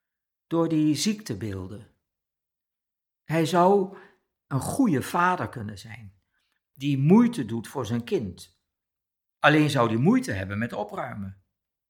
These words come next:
Maar dingen overbrengen en leren zou die met heel veel liefde doen. Ik heb vijf kinderen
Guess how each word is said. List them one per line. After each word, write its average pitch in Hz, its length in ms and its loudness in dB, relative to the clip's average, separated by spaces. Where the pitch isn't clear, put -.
Maar 120 280 2
dingen 160 460 4
overbrengen 185 800 2
en 117 220 -4
leren 180 600 -4
zou 135 260 -2
die 135 100 -4
met 117 180 -4
heel 147 420 8
veel 120 200 -8
liefde 123 380 -10
doen. 98 440 -14
Ik 143 180 -4
heb 123 220 -6
vijf 202 340 2
kinderen 95 600 -8